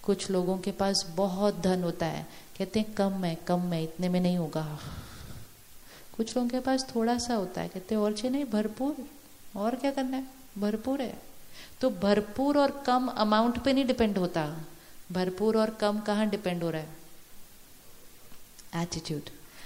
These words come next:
तो आज एक लाइन को छोड़ते हैं कि मेरे पास टाइम नहीं है। ये लाइन अच्छी नहीं है।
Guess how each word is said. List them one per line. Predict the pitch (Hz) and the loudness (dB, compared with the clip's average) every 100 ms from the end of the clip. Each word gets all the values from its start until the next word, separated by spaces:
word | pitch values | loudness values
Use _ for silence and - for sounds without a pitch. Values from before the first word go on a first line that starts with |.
| - | -4
तो | - | -2
आज | - 185 208 | 0 2 4
एक | 214 214 | 4 4
लाइन | 220 214 214 | 4 4 4
को | 233 | 2
छोड़ते | 226 190 175 160 | 2 -2 -2 -4
हैं | 160 165 151 156 - - - - - - | -4 -4 -6 -10 -14 -16 -16 -18 -18 -14
कि | - | -4
मेरे | 185 185 | 2 4
पास | 185 190 190 - | 4 0 -2 -2
टाइम | 175 165 | -2 -2
नहीं | 160 151 | -2 -4
है। | 139 143 - - - - - - - - - - - - - - - - - - - - - - - - - - | -6 -10 -16 -18 -18 -20 -20 -20 -20 -20 -20 -20 -18 -18 -16 -18 -18 -20 -20 -20 -20 -20 -16 -16 -18 -18 -14 2
ये | 220 | 6
लाइन | 196 180 226 | 6 6 4
अच्छी | 233 220 - 208 | 4 4 4 4
नहीं | 180 160 | 2 -2
है। | 151 135 | -4 -6